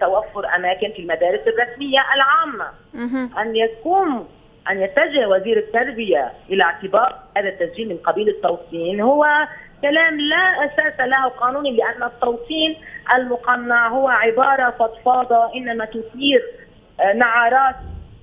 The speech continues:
Speaker 1: تحيلنا إلى الحرب الأهلية وإلى ال-، النزاع المسلح الذي كان وجود ال-، المواطنين واللاجئين الفلسطينيين فيه
Speaker 2: مهم.
Speaker 1: ليقام، آه، تهويل ضده لجهة أنه سيتم توطينهم، وهو كلام مضحك لأنه يصدر عن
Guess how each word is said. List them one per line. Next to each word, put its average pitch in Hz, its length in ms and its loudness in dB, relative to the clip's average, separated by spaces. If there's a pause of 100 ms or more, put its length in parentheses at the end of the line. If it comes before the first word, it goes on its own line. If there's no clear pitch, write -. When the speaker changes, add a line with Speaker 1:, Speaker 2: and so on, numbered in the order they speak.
(240)
Speaker 1:
تحيلنا 262 680 0
إلى 226 160 2
الحرب 233 380 0
الأهلية 208 600 0
وإلى 202 340 2
ال-، 190 220 0
النزاع 196 720 0
المسلح 196 640 -2
الذي 180 280 -6
كان 247 240 0
وجود 196 440 -6
ال-، - 720 -4
المواطنين 208 500 0
واللاجئين 190 460 0
الفلسطينيين 220 720 -2 (100)
فيه 240 280 2
Speaker 2:
مهم. 247 200 -8 (320)
Speaker 1:
ليقام، 208 540 2
آه، 185 460 -4
تهويل 226 460 -2
ضده 233 640 0
لجهة 220 500 -4
أنه 208 260 -6
سيتم 196 300 -2
توطينهم، 247 600 -4 (420)
وهو 359 320 4
كلام 349 320 0
مضحك 370 320 -4
لأنه 294 420 0
يصدر 302 340 0
عن 269 320 0